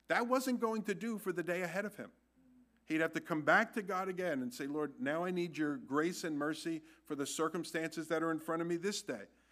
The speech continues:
He cries once more for God to be his salvation, which I think is so significant because remember back in verse two, where it says, "There is no salvation for him in God." That's what the enemies were saying.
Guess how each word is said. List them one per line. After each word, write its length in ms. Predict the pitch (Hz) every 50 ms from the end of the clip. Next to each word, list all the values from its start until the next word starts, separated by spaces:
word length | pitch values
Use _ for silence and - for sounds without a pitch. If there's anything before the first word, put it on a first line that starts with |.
| - _ -
He 120 | 160 156
cries 380 | 156 - 190 175 180 175 151 156
once 380 | 165 196 233 262 247 - -
more 540 | 226 240 254 233 165 135 127 127 131 139 - - - _ _ _ _ _ _
for 140 | - 156 143
God 320 | 135 - 226 240 214 170
to 80 | 165 165
be 340 | 135 185 196 185 170 170 165
his 260 | 156 165 156 - -
salvation, 680 | - 170 156 156 143 135 139 147 143 139 - 120 98 - _ _ _ _ _ _ _ _ _ _ _
which 160 | - 147 139 190
I 80 | 185
think 220 | 180 180 202 185 190
is 100 | 180 -
so 140 | 208 196
significant 800 | 190 - 190 170 175 208 208 - 165 143 156 156 156 - - 135
because 260 | 143 156 151 170 151 156
remember 280 | 160 160 175 185 170
back 260 | 160 175 170 170 170
in 80 | 175 165
verse 220 | 156 170 160 160
two, 340 | - - 202 202 208 226 220 - _ _ _ _ _ _ _ _ _ _ _ _ _ -
where 220 | 147 156 160 160
it 100 | 160 160
says, 240 | - - 175 170 151
"There 180 | 170 175 180 170
is 280 | 170 190 220 208 -
no 160 | 202 208 214 202
salvation 600 | - - 196 190 196 190 202 196 190 - 214 196
for 140 | - 202 190
him 200 | 190 196 196 202
in 120 | 202 202
God." 300 | 175 180 180 190 196 190
That's 220 | 170 175 180 - 202
what 100 | 180 190
the 140 | 190 196
enemies 420 | 208 233 226 202 175 160 156 156 -
were 120 | 147 139
saying. 440 | - - 147 135 123 123 135 147 147